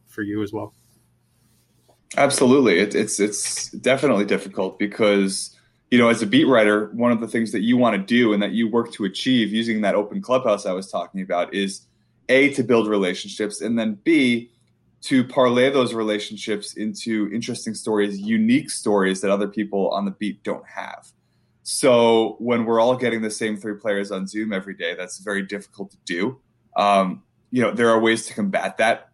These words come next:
Speaker 2: One is to kind of use those relationships that I've already built in the past and,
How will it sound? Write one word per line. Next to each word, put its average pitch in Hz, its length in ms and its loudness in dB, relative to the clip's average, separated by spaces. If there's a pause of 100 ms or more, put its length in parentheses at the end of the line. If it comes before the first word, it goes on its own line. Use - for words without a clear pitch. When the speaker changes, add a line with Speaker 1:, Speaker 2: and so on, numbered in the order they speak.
(140)
Speaker 2:
One 113 420 -2
is 98 420 -6
to 98 420 0
kind 104 160 -4
of 92 100 -4
use 101 300 -2
those 98 160 -6
relationships 98 500 -8
that 92 100 -2
I've 90 120 -4
already 107 320 -2
built 92 280 -6
in - 60 -20
the 78 60 -16
past 85 460 -4
and, 87 160 -10